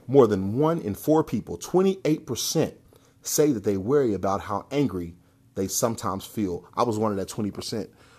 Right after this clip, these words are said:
uh, twenty-eight percent on Saturday when I was with my son at Walmart. I was, I was a little worried about how I was feeling in my anger. I, I felt it bubbling and boiling. We have to be careful with that. And so let's define a few of these topics, and we're almost done.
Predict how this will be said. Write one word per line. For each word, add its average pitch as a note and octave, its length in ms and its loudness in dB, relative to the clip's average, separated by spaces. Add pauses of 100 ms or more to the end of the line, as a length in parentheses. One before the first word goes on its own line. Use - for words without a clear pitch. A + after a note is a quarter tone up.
uh, F2+ 120 -4
twenty-eight A2+ 400 0
percent F2+ 360 -4
on F#2 160 -6
Saturday A#2 280 -2
when F#2+ 100 -4
I G2+ 80 -2
was F#2 180 -8
with - 160 -10
my E2+ 100 -6
son A2+ 500 -6
at G2+ 100 -2
Walmart. G2 480 -4
I F#2 60 -2
was, G2 160 -6
I E2 120 -6
was F#2 220 -8
a G2 60 -8
little D#3+ 280 -8
worried G3 260 -4
about F3 240 -8
how D#3 100 -6
I D#3+ 180 -2
was D3+ 160 -4
feeling C#3+ 300 -2
in G#2 60 -4
my G#2 180 -4
anger. A2+ 240 -4
I, G2+ 80 -2 (260)
I - 80 -4
felt C3 360 -2
it A#2+ 120 -8
bubbling C3 320 -4
and C#3 100 -6
boiling. F2+ 340 -6
We G2+ 80 -4
have F#2+ 120 -4
to - 80 -20
be F#2 80 -12
careful F2 480 -2 (380)
with F#2 160 -6
that. E2+ 260 -4 (500)
And G#2+ 80 0
so G#2 280 4 (560)
let's B3 120 4
define D3+ 320 6
a B2 60 -2
few C#3 140 -4
of A#2+ 60 -2
these A2 120 -6
topics, - 320 -4
and A2+ 100 -2
we're C3+ 80 -2
almost C#3 280 -4
done. F2 240 -2